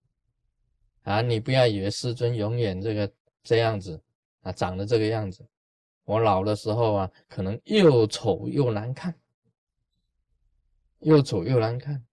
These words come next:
你不要以为你先生永远那么年轻，也不要以为你的老婆永远漂亮美丽。一场这个病下去啊，整个就变成了浮泡，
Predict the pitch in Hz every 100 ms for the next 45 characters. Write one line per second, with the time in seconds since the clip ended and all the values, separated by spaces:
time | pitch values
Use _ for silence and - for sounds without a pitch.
0 | _ _ _ 131 127 165 180 131 113 120
1 | 123 104 - 139 135 139 120 123 107 113
2 | 113 104 110 120 127 127 _ _ _ _
3 | _ - 131 135 170 156 110 120 110 113
4 | 107 95 - 107 110 135 98 92 123 113
5 | 113 95 85 104 127 - _ _ _ _
6 | _ _ _ _ - 254 262 - 165 131
7 | 120 117 190 165 151 139 _ 240 196 143
8 | - 143 135 180 165 131 117 _ - 127
9 | 120 127 139 139 139 165 143 190 156 127
10 | - 113 117 135 123 - 120 107 151 -
11 | 226